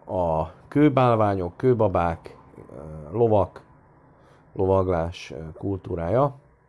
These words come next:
Azt megelőzően még a botai kultúra, ö, szintén ide kapcsolódik ehhez a csoporthoz, illetve a majkop kultúra nevét érdemes e tárgykörben taglalni, de itt ebben az esetben az Afanaszjevóról van szó.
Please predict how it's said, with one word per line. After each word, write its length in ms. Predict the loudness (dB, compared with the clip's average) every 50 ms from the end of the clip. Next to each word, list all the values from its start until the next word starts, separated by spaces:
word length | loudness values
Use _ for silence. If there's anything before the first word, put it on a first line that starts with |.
| _ _ _ _ _ _ _ _ _ _ _ _ _ _ _ _ _ _ _ _ _ _ -10
Azt 240 | -8 -8 -6 -4
megelőzően 520 | -2 0 2 2 2 2 0 0 0 -2 -2
még 140 | -2 -2 -2
a 60 | 0
botai 340 | 0 0 2 2 0 0 0
kultúra, 640 | -2 -4 -4 -4 -4 -4 0 2 2 2 0 -2 -8 -20 -20 -20 -20 _ -18 -14
ö, 340 | -10 -8 -8 -6 -6 -6 -8 -10 -12 -16
szintén 400 | -14 -10 -8 -8 -6 -4 -4 -6
ide 160 | -2 -4 -4
kapcsolódik 480 | -2 -2 -4 -4 -4 -6 -4 -4 -4 -4
ehhez 180 | -4 -4 -4
a 60 | -4 -6
csoporthoz, 640 | -8 -8 -6 -2 -2 -2 -2 0 -2 -4 -6 -6 _ _ _ _ _ _ _ _ _ _ _ _ _ _ _ -6
illetve 280 | -4 -4 -4 -2 -4
a 20 | 0
majkop 420 | 2 2 2 2 0 -2 -8 -8
kultúra 380 | -6 -8 -8 -6 -6 -8 -6 -6
nevét 340 | -4 -4 -4 -6 -6 -6
érdemes 680 | -8 -8 -6 -6 -8 -10 -10 -12 -14 -16 -18 -20 -20 _ _ _ _ _ _ _ _ _
e 80 | -16 -14
tárgykörben 760 | -8 -6 -6 -6 -6 -8 -10 -10 -8 -8 -6 -8 -8 -8 -10 _ _ _ _ _ _ _ _ _ _ _ _ _ _ _ _ _
taglalni, 680 | 0 2 2 2 4 4 2 4 4 4 4 2 2 0 -4 -18 -20 -14 -2
de 160 | 0 0 0
itt 220 | 0 -2 -6 -4 -4
ebben 200 | -4 -2 0 0
az 60 | -2
esetben 300 | -2 -4 -4 -4 -4 -2
az 60 | -4
Afanaszjevóról 800 | -4 -4 -6 -8 -8 -8 -10 -10 -12 -12 -10 -8 -8 -8 -8 -8
van 180 | -6 -8 -8 -8
szó. 340 | -10 -4 -2 0 0 0